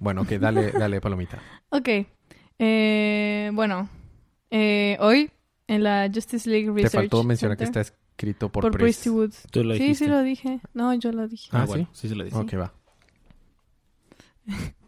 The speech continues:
Speaker 1: Muy bien.
Speaker 2: Eh, Green Lantern llega a la sala de juntas de la Justice League y se siente muy a gusto en ella y como parte, pues, de la Justice League.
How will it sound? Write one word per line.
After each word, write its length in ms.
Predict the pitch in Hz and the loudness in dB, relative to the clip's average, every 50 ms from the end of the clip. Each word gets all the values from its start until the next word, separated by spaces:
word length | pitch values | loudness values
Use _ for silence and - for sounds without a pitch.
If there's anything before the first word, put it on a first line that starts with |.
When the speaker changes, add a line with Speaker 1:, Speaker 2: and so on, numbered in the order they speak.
| _ _ - 131 - | _ _ -12 -6 -2
Speaker 1:
Muy 140 | 110 110 104 | 0 0 0
bien. 160 | 98 90 - | 0 0 0
Speaker 2:
Eh, 240 | 240 240 240 240 240 | 0 2 2 2 2
Green 220 | 233 254 277 294 294 | 2 2 2 4 4
Lantern 520 | 285 277 262 247 277 277 285 320 311 240 | 4 2 2 2 2 2 2 2 0 2
llega 500 | 240 247 220 226 233 233 233 233 233 226 | 0 0 2 2 2 0 0 0 -2 -2
a 140 | - - 208 | -4 -4 -4
la 120 | 208 202 | -4 -2
sala 200 | 196 - 214 214 214 | -2 -2 0 0 0
de 60 | 214 | 0
juntas 300 | - 226 214 208 220 214 | 0 -2 -2 -2 -2 -2
de 80 | 226 | -2
la 120 | 208 196 196 | -2 0 -2
Justice 320 | 196 208 - - 294 285 | -2 -4 -2 -2 -2 0
League 280 | 294 277 277 285 285 - | 0 0 -2 -2 -6 -6
y 140 | - 226 220 | -6 -4 -4
se 80 | 220 214 | -4 -4
siente 320 | - 214 208 202 214 208 | -6 -8 -8 -6 -6 -4
muy 200 | 208 208 208 202 | -4 -4 -4 -4
a 40 | 202 | -4
gusto 240 | 196 208 - - 254 | -6 -6 -6 -4 -2
en 80 | 269 277 | 0 0
ella 300 | 269 247 247 247 262 254 | 2 2 2 2 2 0
y 80 | 240 | -2
como 260 | - - 196 196 196 202 | -4 -4 -4 -4 -4 -4
parte, 480 | - 196 190 208 - 202 202 196 - - - | -6 -8 -8 -8 -8 -10 -10 -10 -12 -14 -16
pues, 280 | - 220 - - - _ _ | -16 -16 -16 -18 -20 _ _
de 80 | - - | -18 -18
la 80 | - | -18
Justice 300 | 196 - - - - - | -18 -18 -20 -18 -10 -8
League. 160 | 226 220 - | -6 -6 -6